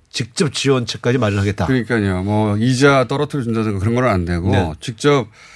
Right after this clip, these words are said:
Speaker 2: 어, 현금으로 지원해 줘야지.
Speaker 1: 뭐 그런 방식으로
Speaker 2: 예.
Speaker 1: 좀 또 이게 이제
Speaker 2: 버틸 수가 없으니까.
Speaker 1: 지원하는데 시간이 걸려서 효-, 효력, 효과가 없구나. 이런 것들보다는 직접 지원.
Speaker 2: 문 닫고 난 다음에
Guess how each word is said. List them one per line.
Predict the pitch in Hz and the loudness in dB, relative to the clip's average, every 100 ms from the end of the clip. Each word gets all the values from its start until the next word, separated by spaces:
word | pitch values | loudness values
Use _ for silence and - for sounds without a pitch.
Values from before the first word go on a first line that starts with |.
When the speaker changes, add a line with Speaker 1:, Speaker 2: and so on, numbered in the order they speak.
| - - - _ _ | -20 -20 -20 _ _
Speaker 2:
어, | 113 113 107 | -2 0 2
현금으로 | 196 196 185 156 | 2 2 2 0
지원해 | - 127 123 101 | -2 -2 0 0
줘야지. | 101 95 92 110 | -2 -2 -2 -2
Speaker 1:
뭐 | 101 | -2
그런 | 80 120 113 | 0 0 2
방식으로 | 110 101 107 101 | 0 0 0 2
Speaker 2:
예. | 107 | 2
Speaker 1:
좀 | 98 82 78 | 2 0 -4
또 | 131 110 117 | -2 -2 0
이게 | 120 | 0
이제 | 113 123 110 - - | 2 0 0 -10 -6
Speaker 2:
버틸 | 123 - 160 | -4 -2 -4
수가 | 185 175 | 2 2
없으니까. | |
Speaker 1:
지원하는데 | 175 180 175 175 170 170 165 165 165 175 | 4 2 2 0 -2 -2 -2 -2 -2 -2
시간이 | - 226 226 202 | 2 2 4 4
걸려서 | 160 143 120 190 269 294 _ | 2 0 0 -2 -4 -10 _
효-, | - - _ _ | -14 -14 _ _
효력, | 196 202 | 0 2
효과가 | 190 202 165 | 2 0 -2
없구나. | 110 113 117 90 73 _ - - - - | -2 -4 -4 -6 -10 _ -18 -18 -18 -10
이런 | 117 135 139 | -4 -2 0
것들보다는 | 131 127 _ 131 127 113 107 123 151 | -4 -6 _ -2 0 0 0 0 -2
직접 | - - 113 - | -6 -4 -4 -2
지원. | - 131 85 - _ - | 0 0 -2 -12 _ -2
Speaker 2:
문 | 156 196 | 2 2
닫고 | 190 190 | 2 0
난 | 185 | 0
다음에 | 180 175 | 0 0